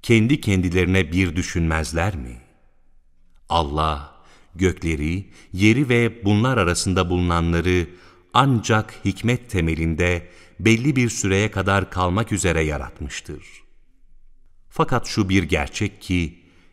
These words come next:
insanların birçoğu Rablerine kavuşmayı hala inkar etmektedir.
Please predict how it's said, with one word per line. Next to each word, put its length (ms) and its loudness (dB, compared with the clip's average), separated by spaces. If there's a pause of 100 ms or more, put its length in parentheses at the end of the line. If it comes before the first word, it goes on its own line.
(140)
insanların 800 2
birçoğu 720 -2 (300)
Rablerine 480 2
kavuşmayı 800 2 (280)
hala 760 0
inkar 480 0
etmektedir. 680 -10